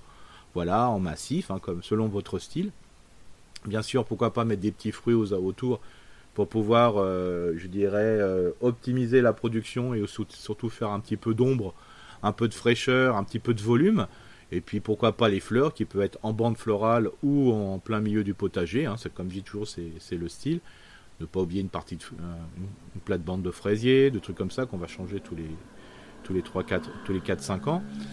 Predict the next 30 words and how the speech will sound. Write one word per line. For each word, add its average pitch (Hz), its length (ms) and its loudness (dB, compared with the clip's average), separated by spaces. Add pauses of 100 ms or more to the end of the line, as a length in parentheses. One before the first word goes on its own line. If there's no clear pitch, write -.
(160)
Et - 20 -8
puis - 140 -8
voilà, 160 220 2
donc, 117 240 -2
euh, 110 80 8
comme 127 180 4
ça, 156 220 8
vous 123 180 4
avez 131 360 10
un, 127 100 6
un 107 320 4
espace 139 480 4
qui 123 100 0
fonctionne 151 540 2
et 104 280 2
le 104 160 2
fait 127 280 2
de, 104 320 8
de 110 100 4
dire, 117 220 6
bah, 110 100 6
je 98 80 -2
rai-, 113 120 2
je 101 300 -8
vais 104 120 4
rassembler 113 420 2
les 107 60 2
légumes 113 340 4
par - 240 -2
plat, 147 320 2